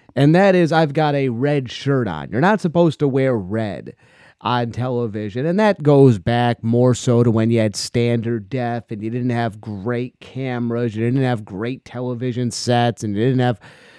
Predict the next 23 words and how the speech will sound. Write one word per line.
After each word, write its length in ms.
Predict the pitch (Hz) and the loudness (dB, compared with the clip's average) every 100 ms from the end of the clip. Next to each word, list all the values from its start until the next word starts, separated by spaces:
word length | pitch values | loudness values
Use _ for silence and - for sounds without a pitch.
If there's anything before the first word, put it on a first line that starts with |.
| _ - | _ 0
crystal 380 | 160 151 143 | 0 2 0
clear 320 | - - 143 131 | -2 0 0 0
pictures 760 | - 139 135 - 127 123 120 | -4 -8 -8 -6 -4 -2 -2
or 140 | 98 104 | -4 -4
anything 500 | 139 131 - 127 120 | -2 -4 -2 -2 0
like 380 | 117 117 117 | 0 2 0
that. 300 | 104 110 110 | 0 0 0
But 100 | - | -2
I 60 | 113 | -2
was 120 | 123 | 0
always 280 | 175 277 240 | 2 0 -2
taught 320 | - 180 170 | -4 0 2
in 100 | 135 | 2
college, 560 | - 117 110 82 - - _ _ _ _ _ | -2 -4 -4 -4 -8 -18 _ _ _ _ _
uh, 240 | - 87 87 | -10 -8 -4
never 300 | 123 170 180 | -2 2 2
wear 260 | 147 139 | 4 2
red. 560 | 123 98 110 78 - - _ _ - _ | 2 0 -2 -4 -10 -20 _ _ -20 _
And 300 | 92 95 98 | -8 -6 -6
you 240 | 98 170 | -2 4
always 240 | 151 113 - | 4 2 -4
see 140 | 113 | -12
people 540 | - 117 107 - - | -10 -10 -10 -12 -20